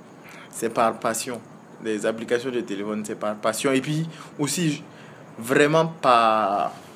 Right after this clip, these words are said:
par mon université, parce que Deux Yeux a une politique. Ils disent qu'ils forment des ingénieurs entrepreneurs.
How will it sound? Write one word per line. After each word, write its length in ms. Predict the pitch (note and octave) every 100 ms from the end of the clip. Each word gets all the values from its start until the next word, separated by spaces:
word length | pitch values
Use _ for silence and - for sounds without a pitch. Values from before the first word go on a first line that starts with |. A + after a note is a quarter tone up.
| - - -
par 180 | C3 B2
mon 140 | A#2+
université, 760 | B2 B2 A#2+ A#2 A2+ - B2 A#2+
parce 180 | A2+
que 200 | - B2 B2+ - - - - - - A#2
Deux 200 | D#3+ E3
Yeux 480 | D#3+ C3 C3+ C#3 D#3 - - - - - - - - - - - - - - - - - -
a 100 | C3
une 140 | D3+
politique. 580 | D3+ C3+ A2 - A#2+ - C3
Ils 80 |
disent 240 | B2 D#3 E3
qu'ils 160 | D#3
forment 380 | - C3+ B2+ B2+
des 300 | A2+ G#2+ G2+
ingénieurs 560 | A2 G#2+ A2+ A#2 A#2+ - A#2
entrepreneurs. 680 | A2+ A2+ - G#2 G2+ G2